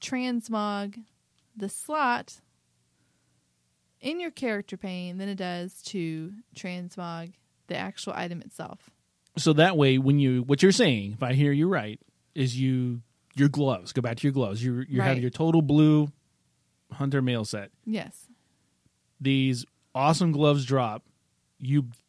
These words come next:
Speaker 2: equip those gloves. They inherit the slot's T-Mog.
Speaker 1: Exactly.
Speaker 2: Perfect. That's perfect. And you just rock your T-Mog.
Speaker 1: Exactly.
Speaker 2: It's perfect.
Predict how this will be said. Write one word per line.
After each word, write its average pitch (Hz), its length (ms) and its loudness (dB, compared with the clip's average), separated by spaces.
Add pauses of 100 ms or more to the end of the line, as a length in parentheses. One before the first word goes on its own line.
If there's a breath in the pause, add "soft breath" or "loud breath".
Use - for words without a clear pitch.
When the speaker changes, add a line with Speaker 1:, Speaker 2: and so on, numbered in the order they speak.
(160)
Speaker 2:
equip 180 420 -2
those 143 220 2
gloves. 123 520 -2 (240)
They 151 220 2
inherit 147 680 -2
the 127 80 -4
slot's 131 480 -2
T-Mog. 101 500 -6 (600)
Speaker 1:
Exactly. 208 720 -6 (760)
Speaker 2:
Perfect. 113 500 -10 (1800)
That's - 140 -14
perfect. - 560 -8 (1700)
And 156 100 2
you 185 80 4
just 160 160 2
rock 123 340 -4 (120)
your 156 280 0 (420)
T-Mog. 107 480 -2 (140)
Speaker 1:
Exactly. 285 720 -6 (800)
Speaker 2:
It's - 80 -20
perfect. - 600 -8